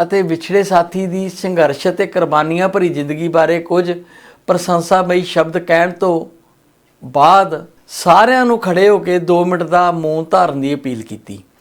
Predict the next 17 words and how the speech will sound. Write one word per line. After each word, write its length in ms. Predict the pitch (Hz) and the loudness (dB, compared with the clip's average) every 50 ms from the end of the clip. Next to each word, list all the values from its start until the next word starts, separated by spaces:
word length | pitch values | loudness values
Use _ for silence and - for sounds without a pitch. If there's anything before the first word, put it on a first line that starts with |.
| _ _ _ _ _ - | _ _ _ _ _ -10
ਮੌਨ 360 | 160 165 170 175 185 190 190 190 | -4 0 2 2 2 2 0 0
ਤੋਂ 180 | - 226 214 | 0 2 2
ਬਾਅਦ 360 | 196 190 190 202 208 202 - | 2 2 2 0 0 -2 -2
ਧਰਨਾ 500 | - 196 185 160 156 156 156 170 175 170 175 - | 0 0 0 0 0 0 0 -2 -2 -6 -10 -14
ਸ਼ੋਕ 320 | - - 196 185 190 180 | -6 -2 0 0 0 0
ਸਭਾ 300 | - 185 165 165 170 170 | 0 0 2 2 2 2
'ਚ 100 | 165 165 | 0 -2
ਹੀ 60 | 160 | -4
ਬਦਲ 280 | 143 139 123 117 104 98 | -2 -2 -4 -4 -6 -10
ਗਿਆ। 240 | 101 101 - 101 - _ _ _ _ _ _ _ - - - - _ _ - 135 135 | -10 -12 -12 -12 -14 _ _ _ _ _ _ _ -20 -20 -20 -20 _ _ -10 -2 2
ਗਾਇਕ 400 | 165 165 170 175 185 202 196 202 | 4 4 6 6 4 2 2 0
ਅਜਮੇਰ 500 | 208 185 185 175 175 170 175 180 180 185 | -2 -2 -2 -2 0 0 2 2 2 2
ਅਕਲੀਆ 400 | 180 180 - 170 170 170 190 185 | 0 0 -2 -4 0 2 2 2
ਨੇ 260 | 185 185 185 185 185 185 _ _ _ _ _ - 175 | 0 0 -4 -6 -8 -12 _ _ _ _ _ -10 -6
ਮਰਹੂਮ 380 | 175 180 170 170 165 170 190 | -4 -2 0 2 2 2 0
ਸੰਤ 360 | 180 - 185 175 170 170 170 180 | -2 -2 0 0 0 0 0 2
ਰਾਮ 480 | 170 170 175 180 180 180 180 165 - | 2 2 2 2 0 0 -4 -8 -12